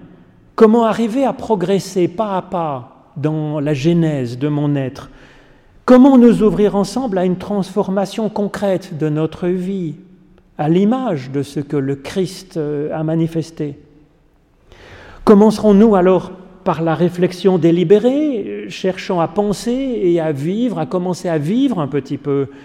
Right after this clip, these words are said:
en se préoccupant des choses d'en haut ?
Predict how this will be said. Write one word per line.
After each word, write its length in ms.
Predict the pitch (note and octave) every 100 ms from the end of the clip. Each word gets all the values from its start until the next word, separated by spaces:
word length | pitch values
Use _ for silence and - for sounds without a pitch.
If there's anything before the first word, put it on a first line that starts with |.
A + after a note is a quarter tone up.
| - - _ _ -
en 100 | E3
se 140 | C#3+ D#3
préoccupant 720 | - E3+ D3+ - D#3+ D#3+ D#3+
des 140 | D3+
choses 260 | - F3 D#3+
d'en 180 | G3+ G#3+
haut ? 300 | C#4+ D4